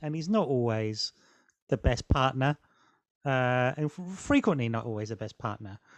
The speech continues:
But I feel like it's a, there's a lesson to be learnt there, and, uh, um, and in some ways I kind of think of him like, well, he's like an everyman. And I go, "Is he?" And sometimes I think,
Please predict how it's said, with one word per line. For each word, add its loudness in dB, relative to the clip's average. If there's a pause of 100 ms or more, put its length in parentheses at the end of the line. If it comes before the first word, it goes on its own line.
(120)
But 2
I 2
feel 4
like 0 (600)
it's -6
a, 2
there's -2
a 2
lesson 2
to -8
be -2
learnt -2
there, -2 (480)
and, -2 (140)
uh, -2 (840)
um, -4 (520)
and 0
in 0
some 2
ways 2
I 2
kind 0
of -2
think -4
of -6
him -2
like, -2 (500)
well, 4
he's 0
like 2
an 2
everyman. -2 (340)
And 2
I 4
go, 2
"Is 0
he?" 4 (420)
And -2
sometimes 0
I -2
think, -4